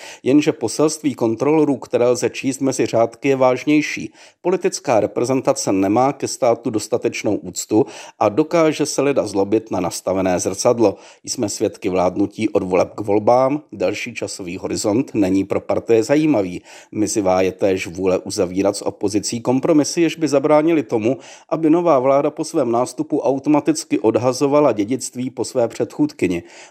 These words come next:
Poradní orgány, které by mohly být líhní dobrých nápadů, jsou často jen na okrasu a Babišův kabinet je raději rovnou proškrtal. Dokonce už i ministři se vyhýbají řádnému legislativnímu procesu s mnoha připomínkovacími místy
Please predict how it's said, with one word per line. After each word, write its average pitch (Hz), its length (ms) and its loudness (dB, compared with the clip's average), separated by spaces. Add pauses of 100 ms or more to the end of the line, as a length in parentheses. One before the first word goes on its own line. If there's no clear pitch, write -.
Poradní 165 380 2
orgány, 131 480 2
které 123 280 0
by 117 120 2
mohly 107 300 -2
být 117 240 -6
líhní 131 360 0
dobrých 104 340 -2
nápadů, 113 540 2 (240)
jsou 143 280 -2
často 147 380 -2
jen 139 180 2
na 107 80 2
okrasu 104 600 0
a 147 40 2
Babišův 170 460 -4
kabinet 107 500 0
je 107 80 0
raději 92 340 0
rovnou 90 280 -4
proškrtal. 95 720 0 (360)
Dokonce 117 500 0
už - 300 -6
i 117 80 0
ministři 104 520 -2
se - 160 0
vyhýbají 113 500 2
řádnému 104 540 0
legislativnímu 104 840 -2
procesu 117 600 -2 (240)
s 113 120 -8
mnoha 117 300 2
připomínkovacími 110 1040 0
místy 131 480 2